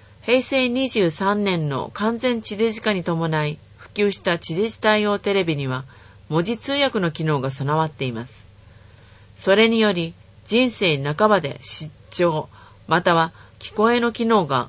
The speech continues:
減退した方は、目から情報を得ることができるようになりました。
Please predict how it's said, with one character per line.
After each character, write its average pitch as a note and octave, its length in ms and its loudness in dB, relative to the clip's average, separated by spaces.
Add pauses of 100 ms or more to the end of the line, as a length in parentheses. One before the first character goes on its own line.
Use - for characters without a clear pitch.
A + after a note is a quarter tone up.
(140)
減 F#3+ 280 -2
退 G3+ 240 2
し - 80 -8
た F#3+ 120 -2
方 C#3+ 260 -4
は、 B2 120 -10 (580)
目 G#3 140 0
か A3+ 160 4
ら D3+ 140 2
情 E3+ 240 4
報 E3 280 0
を D3 60 6
得 C3+ 120 2
る D#3+ 60 -2
こ D3+ 120 -2
と B2+ 80 -4
が A2+ 120 -4
で B2 120 -4
き G3 140 -6
る A3 100 2
よ G3+ 100 2
う E3 40 0
に B2+ 140 -4
な B2+ 100 -4
り C3+ 120 -4
ま C3+ 140 -2
し C3 100 -8
た。 - 160 -16